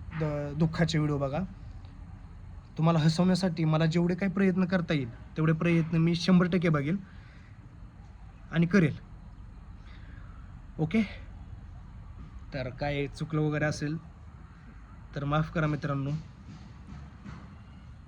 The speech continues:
आणि जे आहेत ते सुखीत आणि सुखी राहावा.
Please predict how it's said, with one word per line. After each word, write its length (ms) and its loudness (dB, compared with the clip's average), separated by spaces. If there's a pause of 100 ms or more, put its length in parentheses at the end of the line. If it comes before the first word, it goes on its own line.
(440)
आणि 640 2 (1160)
जे 100 4
आहेत 320 6 (1300)
ते 60 -2
सुखीत 380 2 (840)
आणि 100 0
सुखी 300 2
राहावा. 260 4